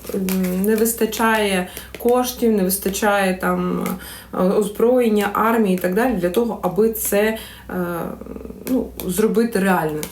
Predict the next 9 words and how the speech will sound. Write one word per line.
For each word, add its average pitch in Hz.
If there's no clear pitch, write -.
скажімо -
так. -
Тому 196
у 233
березні 226
місяці 247
тут 208
Волинь, 190
заспокойтеся. -